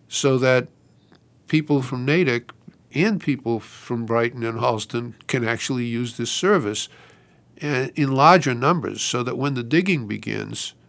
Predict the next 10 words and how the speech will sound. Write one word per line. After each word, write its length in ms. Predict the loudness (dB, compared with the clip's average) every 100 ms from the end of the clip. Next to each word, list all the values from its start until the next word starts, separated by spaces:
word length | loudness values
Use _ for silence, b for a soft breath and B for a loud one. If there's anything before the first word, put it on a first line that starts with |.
| _ -4
they've 180 | -2 2
got 180 | 0
some 180 | 2 0
options. 520 | 0 0 -2 -8 -10 -8
Even 360 | -2 0 2 0
in 100 | 0
advance 480 | -2 -2 -2 0 -2
of 140 | -4
West 220 | -2 -2
Station, 520 | -2 -4 -4 -6 -10